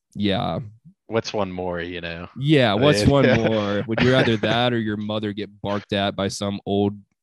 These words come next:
Speaker 1: smelly dog? So
Speaker 2: Mm-hmm. I mean, you know, they're so ridiculous too. Like, a couple of weeks ago, they were saying they, like,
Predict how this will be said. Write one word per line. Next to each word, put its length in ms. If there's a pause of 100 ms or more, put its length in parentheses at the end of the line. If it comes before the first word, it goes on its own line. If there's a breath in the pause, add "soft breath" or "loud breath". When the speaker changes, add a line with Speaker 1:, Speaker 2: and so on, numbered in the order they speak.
Speaker 1:
smelly 640
dog? 640
So 600
Speaker 2:
Mm-hmm. 240 (240)
I 60
mean, 200
you 160
know, 220
they're 160
so 360
ridiculous 720
too. 240
Like, 280
a 60
couple 260
of 60
weeks 240
ago, 160
they 120
were 80
saying 360
they, 140
like, 180